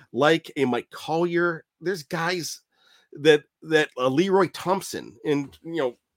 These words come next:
m-, in the early nineties. There's guys that did a lot for this team that it would be great that if you knew a little bit about 'em, because it helps enrich your Pittsburgh Steeler fanhood. And it's really nice to know a little bit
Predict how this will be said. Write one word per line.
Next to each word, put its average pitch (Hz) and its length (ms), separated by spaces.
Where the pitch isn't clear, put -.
m-, 170 300
in 156 180
the 165 260
early 196 280
nineties. 82 340
There's 254 200
guys 185 380
that 143 180
did 190 140
a 165 40
lot 139 240
for - 140
this 170 220
team 220 360
that 151 240
it 180 60
would 175 80
be 185 100
great 165 440
that 220 140
if 160 180
you 170 80
knew 175 140
a 214 40
little 208 200
bit 214 140
about 190 320
'em, 165 120
because 156 540
it 143 100
helps 170 400
enrich 156 720
your 135 220
Pittsburgh 143 460
Steeler 123 400
fanhood. 160 640
And 156 100
it's 151 140
really 190 240
nice 165 240
to 156 100
know 147 240
a 123 60
little 139 340
bit 143 220